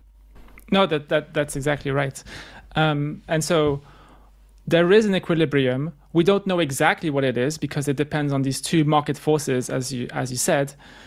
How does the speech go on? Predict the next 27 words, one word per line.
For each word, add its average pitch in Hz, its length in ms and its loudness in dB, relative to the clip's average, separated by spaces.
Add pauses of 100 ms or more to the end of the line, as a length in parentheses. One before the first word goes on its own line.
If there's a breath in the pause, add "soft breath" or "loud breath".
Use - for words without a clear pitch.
(260 loud breath)
Um, 151 460 -2 (140)
and 156 320 0
if 185 180 0
you 214 60 4
want 190 160 4
to 160 260 0
visualize 135 720 2
this, 135 400 -4 (120)
if - 180 -6
you 160 80 -6
go 170 140 2
to 151 200 -2
ultrasound 160 640 0
dot 139 320 -2 (120)
money, 143 380 2
the 127 160 -2
website, 135 580 -2 (380 loud breath)
um, 135 480 -2 (300)
you 156 240 0
can 156 200 0
play 185 280 4
with 160 400 0
these 151 260 0
exact 160 480 0
two 151 440 2 (180)
market 143 340 0
forces. 123 600 -6